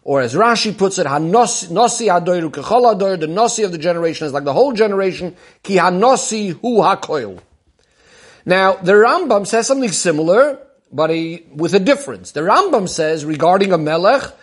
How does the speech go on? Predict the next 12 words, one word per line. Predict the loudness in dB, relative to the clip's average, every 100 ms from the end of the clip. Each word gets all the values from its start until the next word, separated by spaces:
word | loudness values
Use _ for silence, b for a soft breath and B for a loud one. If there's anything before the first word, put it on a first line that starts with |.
| b b
"Sheliboy | -6 -2 0 0 0 4 2
hu | 2 -4 -4 2
leiv | 2 2 -2 -8 -14
kol | -6 -6 -4
kahal | -4 -2 -2
Yisrael," | -4 -6 -2 0 -2
he's | -2
the | -4
heart | -4 0 4 4 2 -6
of | -10
the | -8 -8
Yidden. | -12 -20